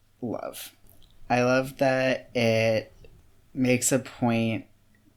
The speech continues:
to talk about, like, how Harry Potter stands on its own, separate from J K Rowling, um,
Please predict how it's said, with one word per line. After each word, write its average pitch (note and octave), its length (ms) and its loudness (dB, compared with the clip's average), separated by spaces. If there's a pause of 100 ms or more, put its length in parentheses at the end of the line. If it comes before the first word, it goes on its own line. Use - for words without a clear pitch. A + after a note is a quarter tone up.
(180)
to A2 1080 0 (600)
talk A2 380 -2
about, G#2+ 680 0 (800)
like, G#2+ 220 -2
how G#2+ 340 -4
Harry G#2+ 280 0
Potter G#2+ 300 -4
stands G#2+ 340 -4
on G#2 140 -4
its A2 140 -10
own, A2+ 260 -6
separate A2 380 -6
from A#2+ 640 -6
J A#2 180 -4
K A#2+ 160 -6
Rowling, A#2 640 -4 (600)
um, G#2+ 720 -2